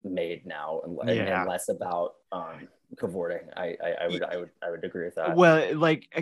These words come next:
Speaker 2: comics are so weird now 'cause it's, it's really become this, like, no one, no one is doing comics to do comics.
Speaker 1: Yeah, there's about, and Remy tells me this all the time, there's only, there's, like, about four thousand people in the world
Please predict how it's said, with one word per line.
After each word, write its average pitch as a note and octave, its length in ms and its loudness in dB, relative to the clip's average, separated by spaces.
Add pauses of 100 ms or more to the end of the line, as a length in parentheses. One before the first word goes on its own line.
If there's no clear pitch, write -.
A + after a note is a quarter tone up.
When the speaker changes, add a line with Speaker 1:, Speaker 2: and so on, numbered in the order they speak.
Speaker 2:
comics A3+ 460 2
are B2+ 60 -2
so D3 180 2
weird A2+ 360 -2
now G#2 200 0
'cause - 200 -10
it's, A2 240 -6 (140)
it's B2 260 2
really B2 480 6
become A2 520 -2
this, F#2+ 260 -6
like, F#2 260 -4
no F#2+ 280 -2
one, A2 420 -2 (140)
no C#3 180 8
one F3 220 8
is A2+ 120 0
doing A2 380 0
comics G#2 460 0
to - 100 -14
do F2+ 220 -8
comics. - 640 -10 (340)
Speaker 1:
Yeah, F#3 220 12
there's G3+ 220 10
about, A3+ 320 12 (100)
and - 580 0
Remy E3 140 6
tells B2 180 10
me A#2 60 6
this G2+ 100 2
all A2 120 10
the C#3+ 40 2
time, D3+ 80 8
there's F#3 140 10
only, C4 140 8
there's, C#3 280 2
like, F3+ 140 6
about D#3+ 400 6
four - 320 8
thousand D3+ 540 6
people G3 480 6
in C3 100 10
the G#2+ 80 8
world A#2+ 520 8